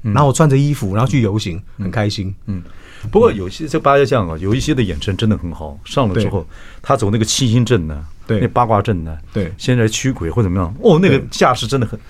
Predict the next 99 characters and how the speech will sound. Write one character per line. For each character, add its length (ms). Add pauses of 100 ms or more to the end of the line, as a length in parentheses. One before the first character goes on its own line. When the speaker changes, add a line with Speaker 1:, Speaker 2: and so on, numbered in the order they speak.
(380)
Speaker 1:
那 80
个 80
时 80
候 40
你 80
们 80
在 120
选 240
的 80
时 80
候 60
还 100
是 40
要 80
选 280
有 140
没 80
有 60
那 80
个 120 (320)
Speaker 2:
对， 160
所 180
以 40
那 80
个 80
表 200
演， 300
其-， 140
其 140
实 60
他， 100
Speaker 1:
更 100
大 80
要 160
会， 100
Speaker 2:
他， 120
他 60
其 80
实 40
跟， 140
Speaker 1:
会 20
靠 60
了， 120
Speaker 2:
他 120
其 120
实 20
跟， 20
Speaker 1:
有 60
没 80
有 60
那 20
感 60
觉？ 80
Speaker 2:
就 120
跟 140
剧 140
场 160
的 60
表 200
演 100
一 140
样， 200
我 60
们 100
讲 180
说 200 (300)
扮， 220 (340)
扮 180
将 180
要 140
有 40
将 280
格。 240 (240)
Speaker 1:
将-， 320
哦， 160
叫 140
将 280
格。 140
Speaker 2:
对， 80
将 260
格， 120 (180)
就 100
是 60
你 80
要， 100
Speaker 1:
将 80
格。 40
Speaker 2:
你， 200
你 100
扮 200
演 100
一 40
个 80
演 140
员 100
要 120
演 120
员 120
的 60